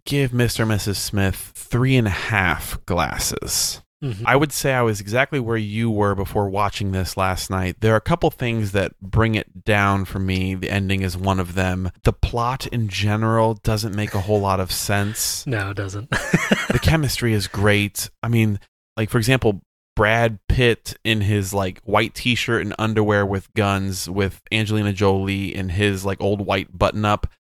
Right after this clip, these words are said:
Speaker 1: Them, like, escaping and doing all this, like, this stuff
Speaker 2: Yeah.
Speaker 1: during the movie is truly really fun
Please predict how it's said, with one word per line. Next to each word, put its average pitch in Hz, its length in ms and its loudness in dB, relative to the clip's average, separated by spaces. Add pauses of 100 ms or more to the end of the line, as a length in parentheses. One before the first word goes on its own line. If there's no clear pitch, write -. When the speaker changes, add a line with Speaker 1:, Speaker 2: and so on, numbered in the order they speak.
(120)
Speaker 1:
Them, 123 440 4
like, 110 320 -2 (220)
escaping 113 800 0
and 104 120 0
doing 110 240 2
all 101 200 2
this, 101 520 -2
like, 95 360 -4 (260)
this 104 180 0
stuff - 720 2 (160)
Speaker 2:
Yeah. 131 100 -2
Speaker 1:
during 120 340 4
the 113 80 0
movie 113 580 0
is 120 280 -4
truly 139 500 2
really 104 320 0
fun 104 580 0